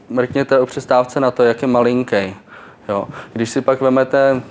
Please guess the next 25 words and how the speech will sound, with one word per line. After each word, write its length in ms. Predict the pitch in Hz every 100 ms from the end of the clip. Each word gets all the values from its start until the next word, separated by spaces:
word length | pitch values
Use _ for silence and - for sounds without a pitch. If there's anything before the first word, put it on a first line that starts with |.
| - -
a 100 | -
těch 260 | - 123 120
typů 440 | - 110 131 127
zase 300 | 117 107 -
na 120 | 123 110
trhu 320 | 120 117 127
je 100 | 127
spoustu, 680 | - 113 113 113 117 110 113
eh, 680 | - - - 107 104 104 104
tak, 280 | 120 - 104
eh, 120 | 107 - -
nechcete 480 | 123 120 - 143 120
prostě 320 | 107 - 113
pracovat 460 | 113 110 - 117 113
s 80 |
nějakou 340 | 120 110 - 117
takovouhle 500 | 110 - 113 113 120
datovou 360 | 110 - 120
ochranou. 560 | 117 107 120 117 107 98
Eh, 680 | - - - - 104 104 104 -
už 160 | 123
jenom 200 | 143 135
z 60 | 135
toho 200 | 127 139
důvodu, 440 | 127 123 123 127